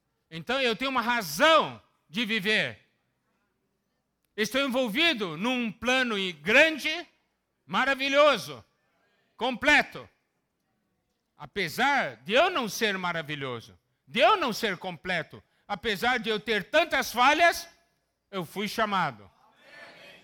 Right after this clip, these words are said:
João, você espera ainda ser convocado para a seleção brasileira? Futebol? Ah, nem quando tinha dezoito anos.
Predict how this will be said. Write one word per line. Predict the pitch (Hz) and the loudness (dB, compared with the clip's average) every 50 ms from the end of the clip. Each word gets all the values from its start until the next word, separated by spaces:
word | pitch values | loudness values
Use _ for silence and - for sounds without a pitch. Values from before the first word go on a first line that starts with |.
| _ _ _ _ _ _ _ _ _ _ _ _ _ _ _ _ _ _ _ _ _ _ _ _ _ _ _ _ _ _ _ _ _ _ _ - | _ _ _ _ _ _ _ _ _ _ _ _ _ _ _ _ _ _ _ _ _ _ _ _ _ _ _ _ _ _ _ _ _ _ _ -14
João, | 220 214 277 262 220 175 143 123 - _ _ _ _ _ _ _ _ _ _ _ _ _ _ _ _ _ _ _ _ _ _ _ _ _ | -8 -4 -2 -2 -2 -2 -4 -8 -12 _ _ _ _ _ _ _ _ _ _ _ _ _ _ _ _ _ _ _ _ _ _ _ _ _
você | 220 247 247 - - 285 | -14 -12 -10 -10 -8 -8
espera | 277 - - - - 220 214 220 214 202 180 165 151 139 131 123 117 - _ _ _ _ _ _ _ _ | -8 -8 -10 -8 -6 -4 -2 0 0 -2 -2 -4 -6 -6 -10 -12 -14 -18 _ _ _ _ _ _ _ _
ainda | 170 175 175 180 185 202 196 185 156 139 131 117 107 - _ _ _ _ _ | -10 -8 -6 -6 -6 -6 -6 -8 -8 -10 -10 -10 -12 -16 _ _ _ _ _
ser | - - - 190 180 | -12 -8 -6 -6 -6
convocado | - 196 165 160 165 - - 185 185 165 - | -6 -8 -8 -10 -10 -8 -8 -8 -8 -8 -10
para | - 156 151 | -10 -8 -8
a | 143 | -8
seleção | - - 208 185 175 165 - 190 175 | -6 -6 -6 -6 -6 -6 -8 -10 -10
brasileira? | 170 170 147 165 185 208 190 147 120 110 - _ _ _ _ _ _ _ _ _ _ _ _ _ _ | -8 -10 -8 -8 -6 -4 -4 -6 -6 -8 -14 _ _ _ _ _ _ _ _ _ _ _ _ _ _
Futebol? | - 151 - 156 185 220 202 139 - _ _ _ _ _ _ _ _ _ _ _ - - _ _ _ 277 285 277 _ _ _ 269 277 277 277 _ _ _ _ _ _ _ _ _ _ _ _ _ _ _ _ | -16 -12 -10 -6 -4 -4 -4 -4 -8 _ _ _ _ _ _ _ _ _ _ _ -20 -20 _ _ _ _ _ _ _ _ _ _ _ _ _ _ _ _ _ _ _ _ _ _ _ _ _ _ _ _ _
Ah, | 160 156 | -10 -8
nem | 160 190 226 - 196 | -4 0 0 0 0
quando | - 285 285 269 262 233 | 0 0 -2 -2 -2 -4
tinha | - 262 247 | -2 -2 -2
dezoito | 233 185 220 185 - - 202 - - 185 | -2 -4 -6 -6 -6 -6 -6 -6 -6 -6
anos. | 160 147 123 120 113 110 - - - | -6 -6 -6 -10 -16 -18 -20 -20 -20